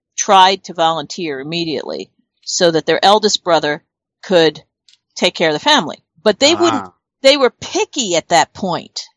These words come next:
Speaker 1: At the beginning of the war, they were picky. My dad's hearing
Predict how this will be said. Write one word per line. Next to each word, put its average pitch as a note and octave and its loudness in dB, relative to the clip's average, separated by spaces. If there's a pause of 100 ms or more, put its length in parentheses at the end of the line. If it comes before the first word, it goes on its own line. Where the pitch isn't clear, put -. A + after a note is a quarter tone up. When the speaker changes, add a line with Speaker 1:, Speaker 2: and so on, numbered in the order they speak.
(120)
Speaker 1:
At G3 -4
the G3+ -10
beginning D#4 -4
of C#4+ -4
the C4 0
war, C4 2
they A3+ 0
were A3 -4
picky. G3 -6 (560)
My G3+ 2
dad's B3+ 4
hearing A#3+ -4